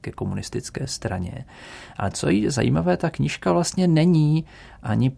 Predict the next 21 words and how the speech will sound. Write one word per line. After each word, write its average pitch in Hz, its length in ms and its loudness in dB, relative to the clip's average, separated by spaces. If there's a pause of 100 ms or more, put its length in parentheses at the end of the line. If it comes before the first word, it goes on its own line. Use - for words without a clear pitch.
(140)
protchnutá 120 840 4
nějakou 120 680 4
jaksi 123 340 0
výraznějším 120 1300 4 (120)
hodnocením 110 920 4
právě 104 800 0
vlastně 113 500 -6 (260)
politiky 110 480 0
komunistické 104 880 -4
strany, 104 520 -4
pokud 113 320 2
jde - 240 -4
o 104 100 -8
to - 160 -6
období 107 560 -6 (400)
po 117 120 6
únoru 101 380 4
devatenáct 98 600 -4
set 113 140 -10
čtyřicet - 580 -10
osm. - 360 -8